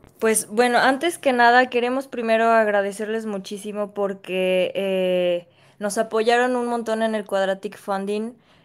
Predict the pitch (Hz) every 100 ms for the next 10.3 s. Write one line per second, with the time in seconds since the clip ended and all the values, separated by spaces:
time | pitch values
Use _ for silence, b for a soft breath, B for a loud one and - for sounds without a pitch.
0 | b _ - 196 196 190 202 190 190 196
1 | 196 208 208 220 220 208 202 196 208 208
2 | 208 202 190 196 190 190 190 185 180 190
3 | 208 220 214 202 190 190 196 196 208 220
4 | 220 214 190 180 - 185 180 185 180 185
5 | 180 202 196 196 196 196 190 b b b
6 | b _ _ - _ 233 233 - - -
7 | - 214 202 202 214 240 269 302 - 220
8 | - 196 196 196 196 190 190 185 185 190
9 | 196 190 190 185 180 185 233 226 185 180
10 | 190 - 277